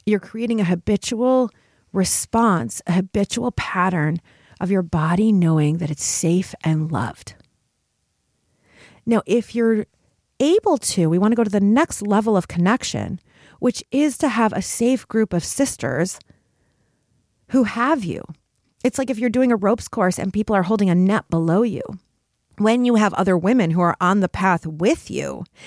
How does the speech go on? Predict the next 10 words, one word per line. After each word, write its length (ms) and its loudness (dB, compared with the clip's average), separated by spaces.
and 200 0
they're 280 2
also 360 0
doing 420 0
their 140 2
big 280 -2
thing, 280 -2
they're 200 0
also 360 0
creating 600 0